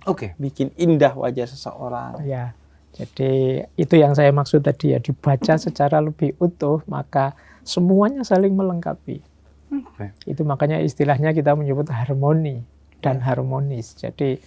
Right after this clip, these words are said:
Speaker 3: saling mendukung, saling menguatkan, saling mengadakan, juga saling meniadakan.
Speaker 1: Oke.
Speaker 3: Itu hakikat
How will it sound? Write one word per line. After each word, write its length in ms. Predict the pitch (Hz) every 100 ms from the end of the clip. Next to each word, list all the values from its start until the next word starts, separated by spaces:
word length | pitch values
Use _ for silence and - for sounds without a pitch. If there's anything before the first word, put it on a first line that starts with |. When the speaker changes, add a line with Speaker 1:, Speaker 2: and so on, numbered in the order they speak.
| - - _
Speaker 3:
saling 320 | - 135 147
mendukung, 480 | 160 156 147 180 170
saling 260 | 156 147
menguatkan, 640 | 151 143 143 143 143 160 156
saling 360 | 151 151 160 160
mengadakan, 640 | 156 151 143 143 127 156
juga 180 | 147 135
saling 300 | 135 135 135
meniadakan. 800 | 131 120 120 131 - - - - _ _ _ _ _ _ -
Speaker 1:
Oke. 240 | 151 123 101
Speaker 3:
Itu 560 | - - 139 135 135 - -
hakikat 600 | - 127 - 127 -